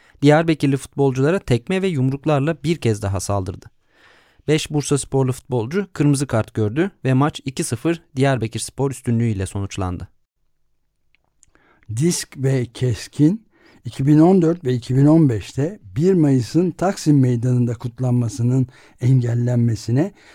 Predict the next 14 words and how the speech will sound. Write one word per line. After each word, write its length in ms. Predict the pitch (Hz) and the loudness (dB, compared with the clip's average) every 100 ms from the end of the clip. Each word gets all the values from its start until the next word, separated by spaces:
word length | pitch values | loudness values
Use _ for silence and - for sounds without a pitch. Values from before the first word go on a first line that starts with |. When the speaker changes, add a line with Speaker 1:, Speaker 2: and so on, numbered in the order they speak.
| - | -8
Speaker 2:
ve 140 | 117 110 | -6 -6
polis 380 | - 104 196 | -6 -4 -4
şiddetine 560 | - 165 135 120 123 120 | -2 -2 0 -2 0 0
ilişkin 580 | 117 120 104 - 123 113 | 0 -4 -4 0 0 2
başvurusunu 720 | 135 139 139 113 - 110 110 | -2 -2 -6 -8 -4 -4 -2
görüşen 540 | 113 113 95 104 98 - | -2 -4 -4 -8 -10 -2
Anayasa 420 | 117 151 143 117 | 2 4 2 -2
Mahkemesi, 720 | 104 - - 104 92 - 185 - _ _ _ _ - | -8 -8 -10 -10 -8 -4 -4 -6 _ _ _ _ -4
yasağın 640 | 131 117 131 139 190 208 _ _ _ _ | -2 0 0 2 2 -2 _ _ _ _
hak 300 | - 196 208 - | -4 -4 -2 -2
ihlali 500 | 131 120 120 113 117 | 0 2 2 0 0
olduğuna 500 | 123 120 117 117 113 | -2 -2 0 0 0
karar 440 | 117 113 104 101 | -4 -6 -6 -6
verdi. 320 | 101 92 87 | -8 -8 -14